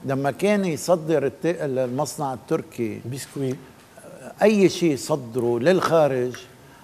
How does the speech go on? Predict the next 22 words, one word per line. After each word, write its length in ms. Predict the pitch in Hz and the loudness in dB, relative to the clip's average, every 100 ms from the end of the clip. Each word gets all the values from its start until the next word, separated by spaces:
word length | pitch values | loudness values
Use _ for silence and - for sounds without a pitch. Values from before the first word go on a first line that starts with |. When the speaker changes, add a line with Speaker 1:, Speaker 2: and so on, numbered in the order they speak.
| - | -2
Speaker 1:
على 220 | 139 180 | 2 4
كل، 300 | 180 226 247 180 - - - | 4 4 4 2 -4 -18 -6
كل 320 | - 226 196 151 - - | 4 4 4 -2 -4 2
ألف 200 | 208 170 | 2 4
دولار 540 | 165 185 175 170 170 175 - - - - 165 | 4 4 6 4 0 -4 -14 -20 -20 -2 2
أو 120 | 151 | 2
كل 240 | - 214 | 4 4
مية 160 | 196 196 | 4 2
دولار 400 | 170 175 165 165 | 4 6 8 8
Speaker 2:
يتقطع. 120 | 165 | 8
Speaker 1:
ياخد 280 | 190 175 180 | 8 8 6
عشرين 400 | 180 - 190 202 | 4 4 0 2
دولار 480 | 190 196 202 208 208 - - - - - - - | 6 10 10 10 6 -2 -20 -20 -20 -18 -20 -10
مساعدة 580 | 156 151 220 208 190 175 | -6 0 4 4 4 4
من 200 | 180 196 | 2 4
الحكومة 600 | 180 - 175 - 247 233 | 2 2 0 4 4 6
لإله 540 | 180 175 175 151 135 127 - | 6 6 4 2 0 -4 2
حتى 300 | 190 196 196 | 2 2 2
يشجعوا 520 | 175 - 202 156 180 | 2 2 -2 2 2
الاقتصاد 540 | 165 160 170 139 160 143 | 2 -2 -8 0 0 0
تبع-، 260 | 127 113 - | -2 -4 -2
آه، 180 | 143 | -2